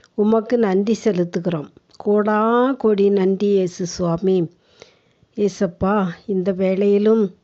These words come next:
தகப்பனே, சோதனையாளர்கள் சாதனையாளர்கள் ஆனார்களா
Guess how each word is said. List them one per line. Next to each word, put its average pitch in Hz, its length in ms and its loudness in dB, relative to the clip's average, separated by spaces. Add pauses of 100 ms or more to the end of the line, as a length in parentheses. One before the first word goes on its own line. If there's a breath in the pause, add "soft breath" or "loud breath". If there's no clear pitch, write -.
(680 soft breath)
தகப்பனே, 214 600 0 (720 soft breath)
சோதனையாளர்கள் 226 1200 2 (260)
சாதனையாளர்கள் 214 1200 0 (200)
ஆனார்களா 208 720 2